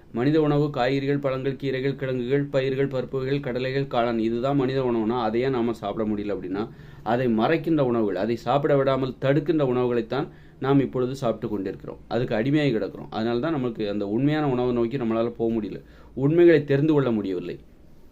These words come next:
உண்மையான உணவுகளை நோக்கி நம்மளால ஏன் போக முடியலையோ, அதுபோல உண்மைகளை தெரிந்து கொள்ள முடியவில்லை.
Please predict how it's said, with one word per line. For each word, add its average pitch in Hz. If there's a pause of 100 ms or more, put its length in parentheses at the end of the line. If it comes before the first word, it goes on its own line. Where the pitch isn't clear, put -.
(260)
உண்மையான 151
உணவுகளை 139
நோக்கி 135
நம்மளால 131
ஏன் 135
போக 120
முடியலையோ, 113
அதுபோல 117
உண்மைகளை 151
தெரிந்து 127
கொள்ள 120
முடியவில்லை. 92